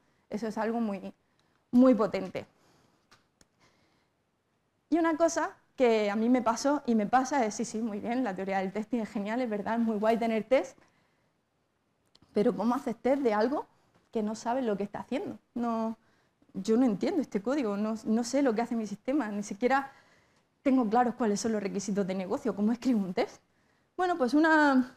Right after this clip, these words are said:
cosa útil que, que aprendí para esto mismo son los test de caracterización. Estos test de caracterización son útiles cuando no tienes mucha idea de cómo se comporta tu sistema, o sea, de qué hace tu código,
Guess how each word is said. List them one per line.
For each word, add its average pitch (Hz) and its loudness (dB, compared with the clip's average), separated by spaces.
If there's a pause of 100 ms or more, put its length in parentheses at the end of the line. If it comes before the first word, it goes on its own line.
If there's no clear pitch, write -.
cosa 269 4
útil 277 4
que, 226 4
que 240 4
aprendí 220 0 (180)
para 240 2
esto 262 -4
mismo 294 0
son 254 -2
los 254 -2
test 247 -2
de 247 0
caracterización. 208 -6 (520)
Estos 269 -4
test 302 -4
de 285 0
caracterización 277 0
son 277 0
útiles 285 0 (520)
cuando 214 2 (240)
no 262 2
tienes 285 2
mucha 269 0
idea 269 2
de 214 -2
cómo 220 -6
se 240 -6
comporta 240 -2
tu 240 -4
sistema, 285 -2
o - -20
sea, 233 -4
de 208 -2
qué 233 4
hace 226 2
tu 214 -2
código, 269 2